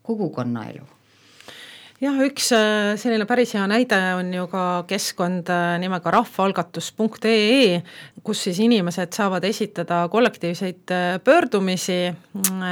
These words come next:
Speaker 2: ning, äh, äh, teatava miinimumallkirjade hulga puhul, ehk siis tuhat allkirja on see hetkel, peab siis Riigikogu vaatama läbi need, äh, pöördumised ja, ja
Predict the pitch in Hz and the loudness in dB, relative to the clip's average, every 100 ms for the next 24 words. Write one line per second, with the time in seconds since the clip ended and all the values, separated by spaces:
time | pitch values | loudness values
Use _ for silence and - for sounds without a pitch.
0 | 180 175 175 185 196 190 185 180 - - | -4 -4 -4 -6 -6 -2 -2 -4 -8 -20
1 | - - - - 190 180 180 196 196 170 | -20 -20 -14 -6 -4 -4 -2 -2 0 -2
2 | 175 220 247 196 185 185 180 180 185 254 | 2 4 6 4 2 0 0 2 4 4
3 | 226 190 180 175 175 254 320 208 170 185 | 4 4 2 2 2 4 4 4 4 0
4 | 180 175 175 170 - 185 - 226 180 - | 2 2 2 0 -4 -8 0 2 2 4
5 | 285 285 196 180 175 175 175 175 175 - | 4 4 2 4 4 2 0 0 -2 -2
6 | 180 175 170 - 175 175 185 170 196 226 | 0 0 -2 -2 0 -2 -6 -2 0 0
7 | 185 175 170 170 165 - - 185 - 165 | -2 -2 0 0 0 -2 -4 -4 -2 -4
8 | 165 160 156 - 196 190 165 139 175 160 | -2 -4 -6 -2 0 0 -4 -6 -6 -4
9 | 160 175 165 170 170 - 233 247 180 175 | -4 -4 -4 -4 -6 2 2 4 0 -2
10 | 170 170 175 165 165 165 165 175 175 170 | -2 -2 0 2 2 2 0 0 -2 -2